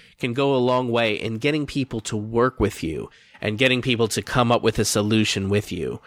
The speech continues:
And that's if you get the right person on the phone in the first place. Sometimes you have to ask to get the right person. But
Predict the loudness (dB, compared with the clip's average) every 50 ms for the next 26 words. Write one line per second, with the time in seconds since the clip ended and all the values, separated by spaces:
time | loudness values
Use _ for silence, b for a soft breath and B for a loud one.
0 | B B B B B B 0 2 2 2 2 0 -2 -4 -2 -2 -2 0 0 0
1 | 2 2 2 0 0 0 _ 0 2 4 4 2 2 2 0 0 0 0 0 0
2 | 0 0 0 0 0 0 2 2 2 0 -2 -2 0 2 2 2 0 -2 -6 -6
3 | -6 -4 -2 -2 -2 -2 0 0 -2 0 0 0 0 0 0 0 -2 -4 -4 -2
4 | 0 2 2 2 2 0 -2 -4 -6 -6 -4 -4 -4 -4 -4 -2 -2 -2 -2 0
5 | 2 4 4 4 4 2 -2 -4 -6 -8 -12 b b b b b b b 0 0
6 | 0 0